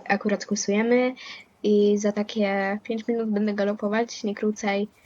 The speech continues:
Ogólnie pytacie się, dlaczego jestem praktycznie tutaj sama, ale nie jestem sama,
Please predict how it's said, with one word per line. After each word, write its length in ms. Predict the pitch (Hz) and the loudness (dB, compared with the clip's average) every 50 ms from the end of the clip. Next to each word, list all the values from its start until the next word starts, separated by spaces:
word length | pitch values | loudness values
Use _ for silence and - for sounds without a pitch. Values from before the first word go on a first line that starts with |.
| - - - - - _ _ _ _ _ - - _ _ _ _ _ - | -20 -20 -20 -20 -20 _ _ _ _ _ -20 -20 _ _ _ _ _ -6
Ogólnie 460 | 226 214 214 226 240 240 254 247 247 | -4 0 4 4 6 6 6 6 4
pytacie 300 | 247 254 247 254 254 247 | 4 2 0 -2 -2 0
się, 160 | 233 - 254 233 | 0 2 2 2
dlaczego 300 | 226 226 - 226 226 226 | 2 0 -4 -2 0 0
jestem 360 | 226 226 - - 214 214 214 | 0 -2 -2 0 -2 0 0
praktycznie 420 | 226 226 214 233 226 220 - 226 | -2 -2 0 0 0 0 0 -2
tutaj 240 | 220 220 220 220 220 | 0 2 2 2 0
sama, 580 | - - - 254 269 285 233 226 226 233 - - | -2 -4 -2 0 0 2 2 2 2 0 0 -2
ale 140 | - 214 254 | 0 2 2
nie 80 | 302 339 | 4 2
jestem 220 | 302 - - 196 | 2 0 -4 -10
sama, 320 | - - 180 180 180 190 | -8 -6 -6 -4 -4 -4